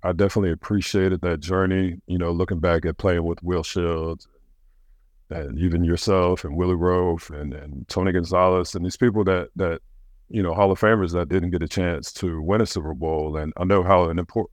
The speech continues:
how important it was for them. And I think it just helped me appreciate that journey even, even more. Um, and then how it changed my, my outlook on, on,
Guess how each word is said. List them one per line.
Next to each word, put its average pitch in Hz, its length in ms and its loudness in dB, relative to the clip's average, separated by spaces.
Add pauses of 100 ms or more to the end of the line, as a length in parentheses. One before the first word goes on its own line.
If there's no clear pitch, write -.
how 98 220 4
important 90 460 2
it 85 40 0
was 85 220 -2
for 82 140 -8
them. 90 340 0
And 73 200 -12 (680)
I 113 80 -2
think 156 160 6
it 117 80 4
just 117 160 0
helped 120 220 2
me 107 200 2
appreciate 95 720 0
that 85 240 -4
journey 92 480 2
even, 82 480 -2
even 82 220 0
more. 78 480 2 (180)
Um, 76 460 -6 (200)
and 104 140 2
then 104 300 2 (1160)
how 131 220 4
it 123 80 4
changed 131 400 2
my, 113 520 2 (380)
my 101 240 0
outlook 113 360 4
on, 98 340 2
on, 92 460 -6